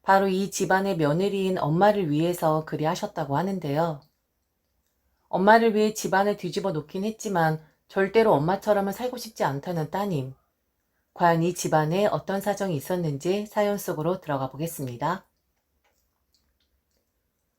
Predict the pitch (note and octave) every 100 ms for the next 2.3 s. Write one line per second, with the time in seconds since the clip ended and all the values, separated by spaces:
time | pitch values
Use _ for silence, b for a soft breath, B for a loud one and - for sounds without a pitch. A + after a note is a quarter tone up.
0 | _ _ - G3 G3 G#3+ A3 A3 F3+ F3
1 | D#3 C#3+ G3 F#3 - A3+ A3+ G#3+ G#3+ G3+
2 | C3+ C#3